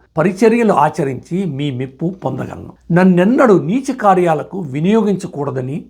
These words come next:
నాకెప్పుడు మిగిలిపోయిన అన్నం, ఎంగిలి అన్నం పెట్టకూడదని నేను ప్రార్థిస్తున్నాను. ఇవే నా కోరికలు.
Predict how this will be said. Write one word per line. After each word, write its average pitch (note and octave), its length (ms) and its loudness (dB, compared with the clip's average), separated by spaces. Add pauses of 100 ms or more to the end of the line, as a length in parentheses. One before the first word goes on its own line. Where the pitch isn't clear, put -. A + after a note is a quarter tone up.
(160)
నాకెప్పుడు F3 840 0 (160)
మిగిలిపోయిన A3 840 2
అన్నం, G3 340 2
ఎంగిలి G3+ 600 2
అన్నం D#3+ 300 -6 (300)
పెట్టకూడదని D3 680 -4
నేను E3 220 -2
ప్రార్థిస్తున్నాను. A#2+ 840 -10 (280)
ఇవే E3 340 4
నా D3+ 160 -2
కోరికలు. C#3+ 540 -6